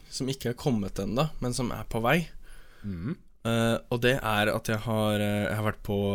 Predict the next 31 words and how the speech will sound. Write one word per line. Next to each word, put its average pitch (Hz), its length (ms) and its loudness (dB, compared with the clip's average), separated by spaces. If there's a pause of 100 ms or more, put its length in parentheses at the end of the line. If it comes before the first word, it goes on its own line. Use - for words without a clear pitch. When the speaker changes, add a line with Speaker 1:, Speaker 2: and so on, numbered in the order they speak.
(260)
Speaker 1:
prøvedager 107 540 4 (140)
på 123 120 4
Monsterbike 117 720 2
i 120 260 2
Drammen. 113 380 2 (1000)
Speaker 2:
Nice. 98 480 -8
Speaker 1:
Eh, 117 300 0 (260)
som - 320 -4
da 113 60 4
vil 120 100 0
si 117 160 2
at 110 100 0
jeg 110 220 2
får - 240 -4 (260)
prøvd 104 300 4
masse 107 400 2
sykler. - 400 0 (800)
Eh, 104 600 0 (100)
det - 80 -4
er 98 140 4
jo, 95 180 -2
altså, 98 180 -2 (300)
strengt 139 480 0
tatt 147 180 2
så - 160 -2
er 101 300 0
det 104 100 -2
vel 113 140 4
egentlig 104 320 -2
ment 101 400 0
for, 107 320 2